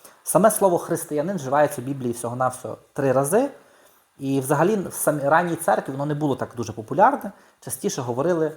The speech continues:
е, "учень", "учень Христа". Або, наприклад, "людина тої дороги", чи, е, чи в, е, ну, послідовник, учень Христа, людина тої дороги. Дорога, слово, яке в ранній церкві вживалося, в значенні християнська дорога, дорога,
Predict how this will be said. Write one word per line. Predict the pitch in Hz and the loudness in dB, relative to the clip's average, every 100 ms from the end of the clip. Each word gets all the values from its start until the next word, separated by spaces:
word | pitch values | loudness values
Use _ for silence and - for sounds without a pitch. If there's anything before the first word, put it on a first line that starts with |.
| - _ - - - | -14 _ -20 -20 -10
е, | 120 117 110 165 | -4 -4 -4 -4
"учень", | 175 - 95 - - _ _ - | -4 -2 -6 -6 -20 _ _ -8
"учень | 147 131 | -8 -6
Христа". | 117 123 - 92 - - _ _ _ _ _ _ _ _ _ _ - - | -6 -6 0 0 0 -10 _ _ _ _ _ _ _ _ _ _ -14 0
Або, | 123 131 202 | 0 4 4
наприклад, | 160 - - 131 - 120 | 4 -2 -4 -4 -4 -6
"людина | 117 151 151 | -2 -2 -2
тої | - 139 131 | -2 -4 -2
дороги", | 110 104 107 95 92 - | -2 2 4 2 -2 -12
чи, | 104 | -12
е, | 101 110 113 104 113 - 117 | -12 -12 -12 -12 -14 -16 -16
чи | - 110 101 | -16 -10 -10
в, | 95 - - 107 | -10 -20 -20 -18
е, | - 113 - _ _ 131 | -16 -18 -20 _ _ -14
ну, | 117 | -12
послідовник, | 113 - 190 214 139 | -10 -2 2 2 0
учень | 170 147 | -4 -6
Христа, | 131 123 - 127 117 | -10 -12 -8 -2 -2
людина | 110 110 | -2 -6
тої | 104 123 113 | -6 -4 -4
дороги. | 107 110 170 151 147 - _ _ _ | 0 2 4 2 -6 -12 _ _ _
Дорога, | 110 120 156 131 | 0 2 4 0
слово, | - 120 113 | -4 -4 -2
яке | 104 - 104 | -4 -4 -6
в | 107 | -2
ранній | 113 120 110 | 0 0 0
церкві | - 107 - | -2 -2 -2
вживалося, | 104 107 156 160 - | -10 2 2 2 -6
в | 107 | -12
значенні | 110 110 - 110 110 - - _ | -6 -6 -6 -10 -10 -14 -20 _
християнська | - 107 127 131 127 - | -10 -6 2 2 2 -2
дорога, | 107 113 160 117 | -4 2 2 2
дорога, | 107 120 110 | 0 0 -2